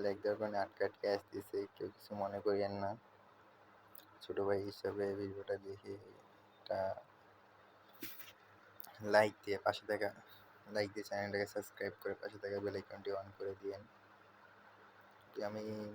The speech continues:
নতুন, জানি না ভয়েস ওভারটা কেমন হইতেছে, জীবনের ফার্স্ট টাইম ভয়েস দিতেছি, YouTube-এ আমি পুরোপুরি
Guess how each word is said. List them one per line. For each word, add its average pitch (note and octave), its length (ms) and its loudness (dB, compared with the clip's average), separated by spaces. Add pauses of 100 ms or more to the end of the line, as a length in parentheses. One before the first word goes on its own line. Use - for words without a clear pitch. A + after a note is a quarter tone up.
(140)
নতুন, A2 360 -4 (180)
জানি G2+ 180 -2 (100)
না G#2 140 4
ভয়েস G2 320 6
ওভারটা G2+ 340 0
কেমন G2+ 300 -2
হইতেছে, - 480 -10 (1300)
জীবনের G2+ 440 -2
ফার্স্ট - 300 -2
টাইম G#2 120 0 (120)
ভয়েস G2 240 4 (100)
দিতেছি, - 460 -14 (1200)
YouTube-এ G#2 400 -2
আমি G2+ 160 -2
পুরোপুরি G2+ 400 0